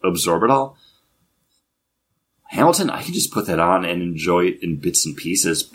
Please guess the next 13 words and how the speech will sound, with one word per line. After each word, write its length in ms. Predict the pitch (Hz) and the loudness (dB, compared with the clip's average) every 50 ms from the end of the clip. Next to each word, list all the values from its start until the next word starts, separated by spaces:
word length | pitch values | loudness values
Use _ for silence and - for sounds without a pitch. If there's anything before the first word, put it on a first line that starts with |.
| - - _ _ _ _ _ | -20 -20 _ _ _ _ _
because 340 | - - - - - - - | -20 -20 -16 -12 -10 -8 -4
it 60 | - - | 0 2
just, 320 | - - - - - - | 2 2 2 0 0 0
it 160 | - - - | 0 0 2
works 300 | - 104 87 - - - | 2 0 0 0 0 0
so 260 | - - - - 98 | 2 2 2 2 2
well, 500 | 80 76 82 90 101 90 80 80 80 - _ - | 2 2 0 0 2 2 0 -2 -4 -6 _ -6
even 360 | 110 110 107 95 85 82 80 | -2 0 0 0 -2 -4 -4
in 400 | 90 90 95 98 87 80 80 78 | -2 0 0 2 0 0 -2 -2
those, 340 | 82 82 80 78 78 - 78 | -2 0 0 0 -2 -2 -2
like, 180 | 78 73 - _ _ - - | -4 -4 -8 _ _ -18 -12
little 580 | - - 85 90 90 87 85 85 80 80 82 | -6 -2 2 4 6 6 6 6 4 2 0
clips. 720 | - - - - - - - - - - - - - - | -4 -8 -4 0 0 0 0 0 -2 -2 -2 -2 -2 -6